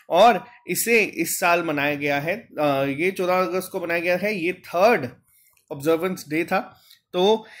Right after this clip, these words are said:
याद रखिएगा, दो हज़ार इक्कीस में इसको शुरू किया गया था। अ, जो पार्टीशन हुआ था, जब इंडिया और पाकिस्तान दो अलग-अलग देश बने थे, पाकिस्तान इस दिन पे अपना आज़ादी का दिवस मनाता है,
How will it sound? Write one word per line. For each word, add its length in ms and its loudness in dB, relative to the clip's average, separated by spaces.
याद 280 6
रखिएगा, 400 2
दो 160 2
हज़ार 180 6
इक्कीस 340 -6
में 100 0
इसको 180 -6
शुरू 260 -4
किया 220 2
गया 220 2
था। 340 0
अ, 220 6
जो 200 2
पार्टीशन 560 2
हुआ 200 2
था, 200 0
जब 280 -2
इंडिया 240 0
और 60 -2
पाकिस्तान 500 -4
दो 100 0
अलग-अलग 480 2
देश 320 -6
बने 180 -6
थे, 100 -6
पाकिस्तान 540 -4
इस 140 -6
दिन 160 -6
पे 160 -4
अपना 220 -2
आज़ादी 720 -4
का 220 2
दिवस 320 -4
मनाता 320 -4
है, 220 -8